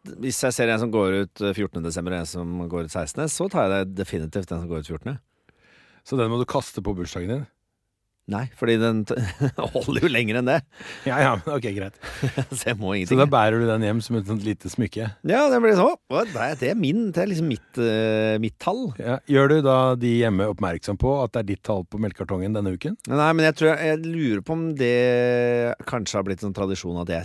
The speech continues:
Speaker 1: sier det hver gang, eh, hver, hvert år. Det er, det er, det er litt, øh, at jeg sier ne-, nettopp den setningen. Det er litt morsomt når, eh, fødselsdagen din plutselig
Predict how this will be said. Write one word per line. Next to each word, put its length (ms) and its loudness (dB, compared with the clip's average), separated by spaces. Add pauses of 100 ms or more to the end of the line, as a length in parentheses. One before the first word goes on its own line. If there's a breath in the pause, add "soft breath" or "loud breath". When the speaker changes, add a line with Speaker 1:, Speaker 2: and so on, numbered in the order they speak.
Speaker 1:
sier 400 -6
det 80 -6
hver 160 -6
gang, 320 -8
eh, 320 -6
hver, 160 -2
hvert 320 0
år. 80 -6 (520 loud breath)
Det 80 -2
er, 120 -2
det 160 0
er, 160 6
det 200 -14
er 120 2
litt, 120 4
øh, 200 4
at 120 -2
jeg 160 2
sier 320 0
ne-, 160 -4
nettopp 360 -4
den 160 -4
setningen. 280 -6
Det 80 -8
er 80 -6
litt 80 -4
morsomt 280 -6
når, 280 -2
eh, 280 -2
fødselsdagen 840 -8
din 120 -6
plutselig 340 -8